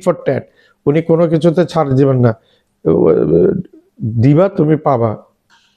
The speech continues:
আমাকে আমি দিব তুমি পাবা, তুমি দিবে আমি পাবে,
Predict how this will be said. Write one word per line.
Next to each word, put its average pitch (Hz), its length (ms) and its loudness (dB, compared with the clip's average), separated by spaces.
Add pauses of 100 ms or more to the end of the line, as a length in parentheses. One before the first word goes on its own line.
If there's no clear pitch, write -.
(480)
আমাকে 143 420 2 (160)
আমি 151 180 0
দিব 156 300 2
তুমি 165 260 0
পাবা, 127 300 -2 (260)
তুমি 143 180 0
দিবে 165 260 2
আমি 143 320 -2
পাবে, 131 220 -2